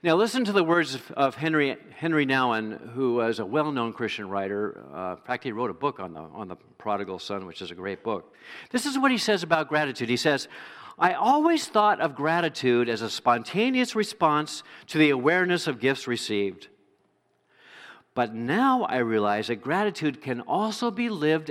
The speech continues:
as a discipline." The discipline of gratitude is the explicit effort to acknowledge that all I am and have is given to me as a gift of love, a gift to be celebrated with joy. And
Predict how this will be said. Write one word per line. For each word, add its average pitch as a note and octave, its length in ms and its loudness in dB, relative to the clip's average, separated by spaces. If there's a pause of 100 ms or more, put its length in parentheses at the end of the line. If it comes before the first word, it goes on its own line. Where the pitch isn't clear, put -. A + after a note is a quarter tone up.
as C#3 160 -4
a D3 80 -6
discipline." A#2 840 -6 (1300)
The A#2+ 100 0
discipline A3+ 580 2
of B3 140 0
gratitude G3 560 4
is D#3 220 2
the C3+ 100 4
explicit A#3 800 0 (200)
effort G#3 460 2
to E3 140 0
acknowledge E3 680 2
that A2 280 -2
all B3+ 460 4
I G#3+ 220 4
am G3 420 0
and F3+ 240 -6
have A#2 500 0 (320)
is C#3+ 220 4
given A3+ 320 2
to F#3 140 -2
me F#3 260 4
as B2+ 160 0
a B2+ 40 -4
gift F#3 380 2
of G#3 180 2
love, B2+ 360 2 (260)
a C3+ 100 4
gift F3+ 520 0 (180)
to C3 100 -6
be A2+ 120 -2
celebrated D3 800 -2
with B2 240 -10
joy. G#2+ 440 -4
And F2 120 -12